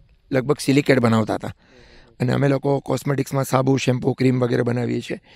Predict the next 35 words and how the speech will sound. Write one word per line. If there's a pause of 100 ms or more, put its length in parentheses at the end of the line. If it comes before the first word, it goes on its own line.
(240)
એમની
ફેક્ટરીથી
મારી
ફેક્ટરીનું
અંતર
લગભગ
બસોથી
અઢીસો
મીટર
જેવું
હશે. (680)
પણ
બ્લાસ્ટ (100)
એટલો
મોટો
થયો (500)
કે
બે
કિલોમીટરના
વિસ્તારમાં
લાઇટો
બંધ
થઈ
ગઈ,
અ, (140)
થાંભલાઓ
તૂટી
ગયા (320)
અને (280)
એનો
લગભગ,
અ, (760)
પાંચસો (140)
સાતસો
કિલોનો